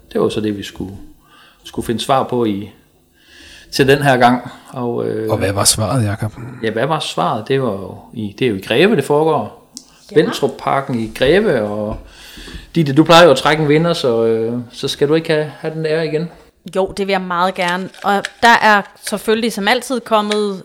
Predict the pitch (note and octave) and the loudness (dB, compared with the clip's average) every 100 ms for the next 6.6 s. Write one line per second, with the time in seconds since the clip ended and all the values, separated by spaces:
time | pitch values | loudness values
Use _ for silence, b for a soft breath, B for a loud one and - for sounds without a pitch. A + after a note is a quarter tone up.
0 | _ G#3 G#3 G3+ G#3+ G#3+ A#3 C4+ C4 C4 | _ -6 -2 0 -2 -4 0 0 0 -4
1 | - _ - G#3 G#3 G#3 - A3 G#3+ G#3 | -8 _ -6 -4 -4 -6 -8 -8 -8 -10
2 | G#3 G3 F#3+ F#3+ B B B B B B | -6 -6 -6 -8 B B B B B B
3 | B B B B B B _ - G#3 F3 | B B B B B B _ 0 0 0
4 | F#3+ F3+ F3+ F#3+ F#3 E3+ G3+ C4+ C4 B3+ | -6 -6 -8 -10 -8 -6 -4 -4 -2 0
5 | C#4 - - - G#3+ - G#3 A#3 B3 A#3+ | -2 -4 -10 -4 -4 -2 -2 0 0 -4
6 | A3 - G#3+ A3+ C4 C#4+ | -6 -4 0 0 0 0